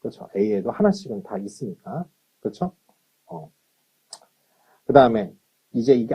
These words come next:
아니냐? 디에프의 A로 접근해서 not null인데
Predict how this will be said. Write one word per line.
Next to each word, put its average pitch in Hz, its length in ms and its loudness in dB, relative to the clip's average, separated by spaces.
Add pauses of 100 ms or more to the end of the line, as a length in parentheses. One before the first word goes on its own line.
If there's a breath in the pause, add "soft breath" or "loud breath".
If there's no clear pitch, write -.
아니냐? 120 560 4 (680)
디에프의 151 600 8
A로 156 280 10
접근해서 131 400 4
not 101 240 -2
null인데 117 1200 2